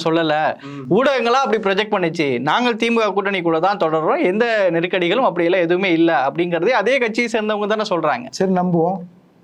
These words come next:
Speaker 2: இப்ப என்ன பிரச்சனை இப்போ? ஏம்மா, உங்களுக்குள்ள பிரச்சனை வந்தான்னா வரலாம், எங்களுக்கு என்னப்பா? என்னமோ உங்களுக்குள்ள பிரச்சனை வந்த உடனே இருபத்தி நாலு மணி நேரம், பன்னெண்டு மணி நேரமா குறைஞ்சிட போதா சூரியன்? சொல்லுங்க.
Speaker 1: அவங்க
Speaker 2: இல்ல
Speaker 1: கூட்டணி
Speaker 2: பகல் இரவு மாறிட போதா?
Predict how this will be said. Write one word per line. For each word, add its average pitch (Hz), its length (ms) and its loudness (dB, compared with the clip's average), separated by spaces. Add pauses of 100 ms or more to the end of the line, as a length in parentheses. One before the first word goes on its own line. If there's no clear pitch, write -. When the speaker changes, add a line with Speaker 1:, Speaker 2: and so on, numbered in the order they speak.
(140)
Speaker 2:
இப்ப - 160 -2
என்ன 160 180 0
பிரச்சனை 123 360 -2
இப்போ? 151 260 -2 (500)
ஏம்மா, 240 240 2
உங்களுக்குள்ள 214 360 2
பிரச்சனை 247 320 2
வந்தான்னா 233 520 2
வரலாம், 233 340 0
எங்களுக்கு 220 320 2
என்னப்பா? 165 640 0 (720)
என்னமோ 254 280 2 (100)
உங்களுக்குள்ள 262 400 2
பிரச்சனை 254 340 2
வந்த 233 160 0
உடனே 240 240 2
இருபத்தி 240 280 0
நாலு 233 140 -2
மணி 226 160 0
நேரம், 240 260 -2 (280)
பன்னெண்டு 226 240 2
மணி 220 180 2
நேரமா 220 260 0
குறைஞ்சிட 208 320 2
போதா 135 540 2 (540)
சூரியன்? 160 720 0 (480)
சொல்லுங்க. 202 640 2 (480)
Speaker 1:
அவங்க 202 200 2
Speaker 2:
இல்ல 214 120 -2
Speaker 1:
கூட்டணி 220 360 2
Speaker 2:
பகல் 240 280 2
இரவு 226 260 2
மாறிட 214 300 2
போதா? 131 540 0